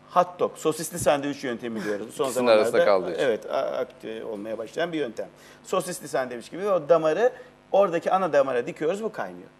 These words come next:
Speaker 1: Bunun kaynayıp kullanılabilir hale gelmesi uzun, belki bir seneyi tutuyor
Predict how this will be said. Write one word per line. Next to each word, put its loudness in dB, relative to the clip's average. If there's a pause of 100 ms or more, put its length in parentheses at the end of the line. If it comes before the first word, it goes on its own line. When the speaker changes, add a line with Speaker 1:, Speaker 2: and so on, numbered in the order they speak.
(520)
Speaker 1:
Bunun -2
kaynayıp 0
kullanılabilir 2
hale 4
gelmesi 2
uzun, -2
belki 2
bir -8
seneyi -6
tutuyor -4